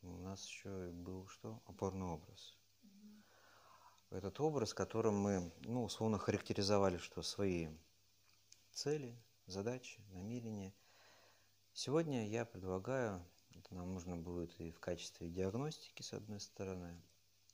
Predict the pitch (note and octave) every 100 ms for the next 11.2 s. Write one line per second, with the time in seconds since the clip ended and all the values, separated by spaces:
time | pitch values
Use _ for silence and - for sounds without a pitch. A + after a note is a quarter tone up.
0 | - - - - - - - - - F2
1 | F2 E2+ E2+ E2+ - F#2+ F2 - F#2 -
2 | E2+ E2+ F2+ F2 E2+ D#2+ D#2+ E2+ E2+ F2
3 | - G#2 G2+ G2+ F2+ E2+ E2 - E2+ E2+
4 | F2 F2+ - - - - - - - -
5 | - - - - F2 E2+ E2+ F#2 - F#2+
6 | - F2 A#2 A#2 A#2 A2+ F#2 E2 D#2+ D#2+
7 | D#2+ - - - - - - - D#2+ -
8 | - F#2 F2 - F2+ E2+ E2+ E2+ - -
9 | - - - - A#2 G#2+ G2 F#2+ F#2 -
10 | - - - G2 F2+ F2 F2 F2 - E2+
11 | E2 E2+